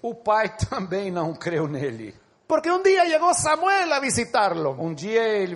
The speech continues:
Speaker 1: eh, levou Samuel pra visitá-lo.
Speaker 2: Y le dijo, "Dios me ha dicho que uno de tus hijos será el próximo rey."
Speaker 1: E Samuel disse ao pai dele,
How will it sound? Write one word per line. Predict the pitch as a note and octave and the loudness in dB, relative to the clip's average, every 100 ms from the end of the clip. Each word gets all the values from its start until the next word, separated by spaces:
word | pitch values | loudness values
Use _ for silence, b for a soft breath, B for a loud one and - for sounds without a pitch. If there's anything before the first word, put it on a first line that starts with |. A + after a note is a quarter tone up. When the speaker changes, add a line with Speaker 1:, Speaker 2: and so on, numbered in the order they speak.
| - | -8
Speaker 1:
eh, | F#3 E3 | -4 -2
levou | E3 E3+ F#3+ | -2 -4 -6
Samuel | - G#3+ F#3 G3+ G#3 | -2 -4 0 2 2
pra | G3+ E3+ | 2 -4
visitá-lo. | D#3 C#3 D3+ F3 D#3 C3+ A2 - - | -4 -10 -6 -2 -2 -2 -8 -12 -6
Speaker 2:
Y | D4 | 2
le | D4 | 4
dijo, | D#4 D4 D4 | 4 6 4
"Dios | D4+ D#4 D4+ | 6 2 4
me | E4 | 4
ha | |
dicho | E4 F#4+ - D4 B3+ | 6 4 4 2 2
que | A#3+ A#3 | 0 2
uno | D4+ D4+ C#4 | 2 4 4
de | C4+ | 2
tus | C4+ - | 0 0
hijos | D#4+ - A#3 | 0 2 2
será | A#3 A#3 B3 | 2 0 0
el | |
próximo | A#3+ B3+ - D4 D#4+ | 0 0 0 0 2
rey." | F#4+ G4 A3 C#3 D#3+ D#3+ D#3+ | 2 2 2 -2 -6 -4 -4
Speaker 1:
E | D#3 | -4
Samuel | - F#3+ F3+ G3 F#3+ | -2 -2 2 2 2
disse | F#3+ G3+ - F#3+ F3+ | -4 -8 -8 -4 0
ao | E3+ E3 | 0 0
pai | E3+ F3 E3 | 0 -2 -2
dele, | F3+ F3+ E3 | -4 -4 -6